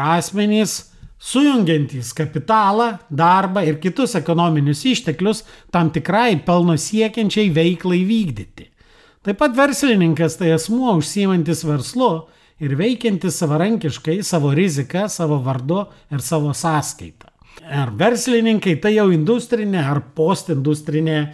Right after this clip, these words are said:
epocha, ar, e, laikotarpis. Ir jeigu pasižiūrėsim, kuo skiriasi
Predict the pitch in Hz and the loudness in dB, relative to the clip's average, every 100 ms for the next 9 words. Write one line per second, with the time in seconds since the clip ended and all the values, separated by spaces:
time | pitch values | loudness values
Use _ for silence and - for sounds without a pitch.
0 | - - 156 226 185 - 95 87 - _ | -10 -6 -4 0 -2 -2 -12 -16 -20 _
1 | - _ _ 123 120 131 135 139 139 139 | -20 _ _ -6 -4 -2 -2 -2 -2 -2
2 | 143 147 175 220 220 - 101 - _ - | 0 0 2 2 2 0 -10 -18 _ -20
3 | - _ _ _ 165 214 294 285 285 233 | -20 _ _ _ -2 0 2 2 0 2
4 | 233 147 170 247 240 - 196 226 214 - | 2 2 2 2 2 2 0 -2 -8 -16
5 | - _ - 233 233 - - 202 156 156 | -20 _ 0 2 2 -2 -2 2 2 2
6 | - 226 | 2 2